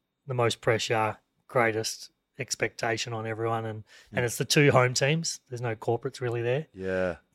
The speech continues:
Speaker 1: that are all there for grand final day. So prelims have always been like that,
Speaker 2: Mm.
Speaker 1: but having ninety-eight thousand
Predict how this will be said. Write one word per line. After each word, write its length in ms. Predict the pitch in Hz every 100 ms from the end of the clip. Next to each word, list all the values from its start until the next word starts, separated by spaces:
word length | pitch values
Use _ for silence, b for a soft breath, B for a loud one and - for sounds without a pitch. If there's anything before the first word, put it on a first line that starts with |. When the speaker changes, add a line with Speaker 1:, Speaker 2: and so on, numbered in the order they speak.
| -
Speaker 1:
that 200 | 117 113 _ 165
are 140 | 127
all 100 | 123
there 160 | 113 113
for 120 | -
grand 260 | 117 113 110
final 260 | 113 113 117
day. 160 | 127
So 280 | 139 131 120
prelims 500 | 117 - 156 156 139
have 140 | 131
always 380 | 131 131 123 117
been 260 | 110 113 123
like 260 | 127 120 -
that, 260 | 139 190 _ _ _ 95
Speaker 2:
Mm. 120 | 92
Speaker 1:
but 280 | 120 113 120 _ _ _ _ _ -
having 400 | 135 123 123 120
ninety-eight 640 | 113 117 120 123 113 110
thousand 540 | 120 113 110 110 110